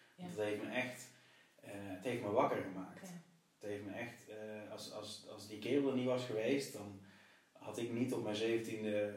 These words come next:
Speaker 2: eh, dat vuur in mezelf ontdekt.
Speaker 1: Nee. En
Speaker 2: Ja.
Speaker 1: je, je hebt toen al ge-, ehm, ervaren wat het is om in jezelf te vertrouwen en dat die situatie goed komt.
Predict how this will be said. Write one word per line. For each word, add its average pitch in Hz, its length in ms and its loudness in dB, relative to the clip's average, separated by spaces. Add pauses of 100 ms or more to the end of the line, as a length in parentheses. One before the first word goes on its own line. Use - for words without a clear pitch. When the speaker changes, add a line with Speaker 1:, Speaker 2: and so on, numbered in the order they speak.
(140)
Speaker 2:
eh, 101 280 -8
dat - 140 -6
vuur 120 280 2
in 113 80 0
mezelf 120 380 4
ontdekt. 101 300 0
Speaker 1:
Nee. 208 100 -4 (920)
En 170 320 -4
Speaker 2:
Ja. 170 120 -10
Speaker 1:
je, 160 60 -4
je 151 60 -4
hebt 147 140 -6
toen 180 140 -4
al 143 300 -4 (440)
ge-, - 160 -12 (120)
ehm, 143 460 -8
ervaren 151 440 -2
wat 143 180 -4
het 170 100 -4
is 160 60 -4
om 151 80 -4
in 147 80 -4
jezelf 151 320 -2
te - 80 -12
vertrouwen 143 500 -8
en 151 300 -8
dat 143 140 -10
die 175 180 -10
situatie 147 460 -6
goed - 260 -6 (440)
komt. 131 600 -4